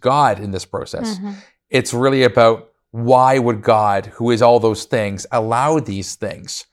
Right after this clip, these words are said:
Speaker 1: for us finite creatures,
Speaker 2: Mm-hmm.
Speaker 1: um, who are inherently not good,
Speaker 2: Mm-hmm.
Speaker 1: right? Who have fallen and stuff like that. So that's kind of the way. And God is willing to,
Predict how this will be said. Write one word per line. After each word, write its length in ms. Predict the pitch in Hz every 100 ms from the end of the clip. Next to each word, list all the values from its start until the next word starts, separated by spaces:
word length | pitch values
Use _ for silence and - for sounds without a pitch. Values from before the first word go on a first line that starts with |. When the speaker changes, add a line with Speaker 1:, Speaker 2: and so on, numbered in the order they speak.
| _ _
Speaker 1:
for 160 | - 135
us 200 | 131 -
finite 640 | - 123 120 113 110 107 - _ _ _ _ _ _ -
creatures, 580 | 160 151 - - - _ 208
Speaker 2:
Mm-hmm. 320 | 175 185 175
Speaker 1:
um, 340 | 131 117 107 92 _ _ _ _ _ _ _
who 160 | 151 143
are 60 | 135
inherently 400 | 120 135 123 120
not 320 | 120 123 110
good, 280 | 107 - - _
Speaker 2:
Mm-hmm. 320 | 240 220 190
Speaker 1:
right? 140 | 127 123
Who 160 | 123
have 100 | 120
fallen 400 | 117 120 110 101
and 80 | 98
stuff 200 | 95 -
like 100 | 101
that. 180 | 107 95
So 60 | -
that's 300 | 151 190 -
kind 160 | 185 160
of 60 |
the 60 | 139
way. 120 | 127
And 160 | 127 120
God 180 | 170 220
is 120 | 180
willing 200 | 165 175
to, 140 | -